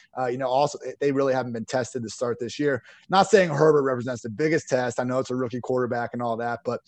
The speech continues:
uh, you know, at some point volume needs to win out. And then finally, Jarvis Landry, uh, you know, maybe the favorite at this point for me because he's sitting there at, uh, I believe only fifty-one hundred.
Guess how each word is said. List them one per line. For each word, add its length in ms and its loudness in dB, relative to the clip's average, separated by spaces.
uh, 100 -4
you 120 -4
know, 100 -2
at 160 -4
some 220 -2
point 280 -4
volume 320 -2
needs 180 -8
to 80 -4
win 200 -6
out. 240 -6
And 80 0
then 100 0
finally, 300 4
Jarvis 420 0
Landry, 480 -6
uh, 160 -2
you 140 -4
know, 100 -6
maybe 300 0
the 100 -4
favorite 480 0
at 80 -8
this 160 -4
point 260 -8
for 120 -10
me 320 -8
because 380 -2
he's 160 -6
sitting 260 -2
there 320 0
at, 260 -4
uh, 360 -6
I 100 -8
believe 200 -2
only 200 -6
fifty-one 760 -4
hundred. 720 -2